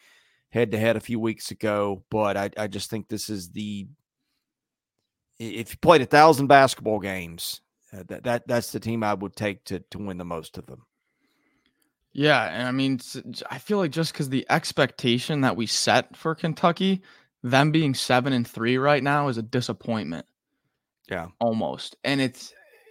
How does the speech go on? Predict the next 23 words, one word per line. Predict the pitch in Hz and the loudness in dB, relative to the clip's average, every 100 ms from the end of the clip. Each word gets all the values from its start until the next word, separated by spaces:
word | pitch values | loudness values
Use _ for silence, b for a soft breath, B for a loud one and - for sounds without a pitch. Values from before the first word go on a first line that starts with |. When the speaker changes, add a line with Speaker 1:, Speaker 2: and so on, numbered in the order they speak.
| - | -6
Speaker 2:
it's | 143 - | -6 -4
like | 147 143 123 | -4 -4 -2
we | 143 | -4
sh-, | 131 - - | -4 -6 0
I | 131 | 0
have | 151 175 | 4 2
such | - 180 - | 2 -2 -2
this | - 135 - | 2 2 2
negative | 127 131 139 151 143 117 | 0 4 4 4 0 0
view. | 117 139 165 | -2 0 4
Speaker 1:
You | 147 | 4
mean | 131 | 2
for | 117 | -4
Tennessee? | - 113 - 87 73 _ _ _ _ _ | -4 -4 -4 -8 -10 _ _ _ _ _
Speaker 2:
Or, | 165 | 6
yeah, | 170 135 | 8 6
Tennessee. | - 160 123 113 | 4 -2 0 0
My, | 127 - | 0 0
I'm, | - 117 95 | 0 0 0
I'm | 123 | -2
sorry. | - 95 101 131 | 0 -2 -2 -6
My | 117 113 | -4 -4
fault. | 95 85 | -4 -6